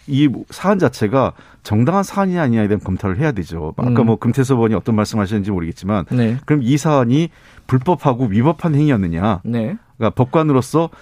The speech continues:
Speaker 1: 타당한 행위였느냐에 대한 판단이 먼저 있었어야죠.
Speaker 2: 네.
Speaker 1: 만약에 문제가 없다, 그러면 그렇게 주장하실 수 있지만, 문제가 있는데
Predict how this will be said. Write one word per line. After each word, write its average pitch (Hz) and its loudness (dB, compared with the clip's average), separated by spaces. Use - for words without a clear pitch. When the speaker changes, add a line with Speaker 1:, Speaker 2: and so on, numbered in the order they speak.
Speaker 1:
타당한 185 2
행위였느냐에 165 2
대한 110 2
판단이 156 -2
먼저 98 0
있었어야죠. 82 -2
Speaker 2:
네. 117 -2
Speaker 1:
만약에 151 2
문제가 156 2
없다, 127 0
그러면 170 0
그렇게 127 -2
주장하실 117 -2
수 - -8
있지만, 104 -2
문제가 151 4
있는데 131 4